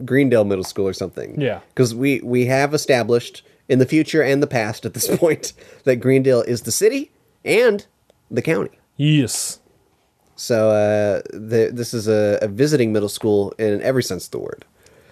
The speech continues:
Speaker 2: Yes.
Speaker 1: Uh, okay. <laughs> So the overview is that they're doing this little skit for the middle schoolers. Um,
Speaker 2: Well, it's a play.
Speaker 1: uh, fine.
Speaker 2: A
Speaker 1: It's,
Speaker 2: skit would imply that it's
Speaker 1: we'll
Speaker 2: one scene.
Speaker 1: Okay. It's, it's
Speaker 2: This is multiple scenes.
Speaker 1: I've,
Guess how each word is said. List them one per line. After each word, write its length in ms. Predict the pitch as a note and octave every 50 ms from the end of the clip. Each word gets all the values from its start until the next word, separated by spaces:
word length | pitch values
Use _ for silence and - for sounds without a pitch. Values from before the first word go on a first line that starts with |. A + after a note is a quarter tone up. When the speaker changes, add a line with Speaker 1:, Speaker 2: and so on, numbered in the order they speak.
| - - _ _ _ _ _ _ - _ _ _ _ _ _ -
Speaker 2:
Yes. 360 | C3+ A#2 G#2 - - - D3+
Speaker 1:
Uh, 680 | D#3 D#3 E3 E3+ E3+ E3+ E3+ E3+ E3+ E3+ E3 E3+ E3+ F3 F#3
okay. 800 | F3+ - C#3 - - - - - - - - - - D#3 - -
<laughs> 0 | _ - - - _ _
So 180 | - - D#3 D3
the 80 | D#3
overview 500 | E3+ F3 E3+ D#3+ E3 E3 E3 E3 E3 D3+
is 200 | G#2+ C#3 B2+ C3
that 140 | C#3 C3 -
they're 100 | - C3
doing 420 | A#2 B2+ C#3 C#3 C#3 C#3+ C#3+ C#3+ C3+ A#2+
this 180 | C3 B2 - -
little 160 | B2 A#2 G#2+
skit 420 | - - - D#3+ C#3+ - - _ - -
for 80 | -
the 80 | B2+ A#2
middle 200 | B2 C#3+ D3+ D#3+
schoolers. 680 | - - F3+ F3 F3 F3 F3 F3 F3 E3+ - - - _ _ - - _ _ _ _ _ _ _ -
Um, 420 | A2 A2+ A2+ A2 A2 A2 G#2+ G#2+ -
Speaker 2:
Well, 60 | - A#3+
it's 80 | A3+
a 60 | G#3+
play. 340 | E3+ - C3+ A#2+ A#2+ C3+ C3 - _ _ _ _ _ _ _ _ _ _ _ _ _ _ _ _ _
Speaker 1:
uh, 240 | C#3 E3+ F#3 G3+ G3+
fine. 320 | G3 - C#3 G#2+ E2 E2
Speaker 2:
A 40 | -
Speaker 1:
It's, 100 | C#3 D#3+
Speaker 2:
skit 180 | - - F3+ D#3+
would 120 | D3 C#3+
imply 260 | C#3 C3+ B2+ C#3 C3
that 80 | B2+ B2
it's 60 | B2
Speaker 1:
we'll 100 | A#3+ C#4
Speaker 2:
one 220 | B2+ B2 B2 A#2+ A2+
scene. 400 | - - B2+ B2+ C#3+ D#3 D#3+ - _ _ _ _ _ _ _ _ -
Speaker 1:
Okay. 320 | B2+ A2+ - - - - - - -
It's, 300 | C#3+ D3 C3 - - -
it's 260 | D#3 D#3 D3+ - -
Speaker 2:
This 140 | C#3+ B2 B2+
is 80 | D3 E3
multiple 340 | E3+ D3 C3 A#2 G#2+ G2+
scenes. 380 | G2+ - - F#2 F#2+ G#2 - -
Speaker 1:
I've, 280 | A#2+ C#3 C#3+ C3 B2